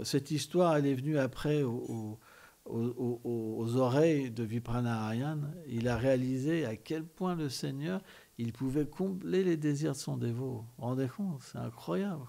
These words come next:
quoi. Et ça, c'était un Mahabhagavat, hein. Et donc, du coup, il s'est complètement détaché en un instant, et puis il est revenu à son service, quoi.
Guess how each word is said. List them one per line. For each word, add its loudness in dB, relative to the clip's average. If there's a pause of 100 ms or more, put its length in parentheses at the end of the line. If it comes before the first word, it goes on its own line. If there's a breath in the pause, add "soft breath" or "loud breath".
quoi. -8 (560 soft breath)
Et -2
ça, 0
c'était -2
un 0
Mahabhagavat, 2
hein. -8 (1600 soft breath)
Et 2
donc, 4
du 2
coup, 0
il 2
s'est -2
complètement 0
détaché -2
en -4
un -4
instant, -6
et -8
puis -8
il -6
est -4
revenu -6
à -8
son -6
service, -8
quoi. -16